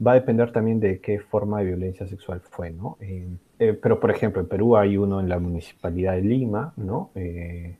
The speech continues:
que no me acuerdo el nombre del grupo, pero la Municipalidad de Lima tiene un espacio para hombres que han ejercido violencia y algunas formas de violencia sexual los pueden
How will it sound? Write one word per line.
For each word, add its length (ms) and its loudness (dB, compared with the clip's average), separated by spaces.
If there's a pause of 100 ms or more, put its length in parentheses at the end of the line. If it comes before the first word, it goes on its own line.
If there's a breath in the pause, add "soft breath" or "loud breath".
(100)
que 160 -10
no 120 -10
me 100 -6
acuerdo 260 -4
el 80 -2
nombre 220 -2
del 100 0
grupo, 380 -2
pero 180 2
la 80 -2
Municipalidad 380 -4
de 60 -2
Lima 160 -2
tiene 180 -4
un 60 -6
espacio 420 -6
para 220 -2
hombres 540 -2
que 60 -4
han 80 -4
ejercido 440 0
violencia 580 2 (680)
y 320 4 (720)
algunas 560 6
formas 360 2
de 60 4
violencia 400 0
sexual 380 -2
los 140 -4
pueden 460 0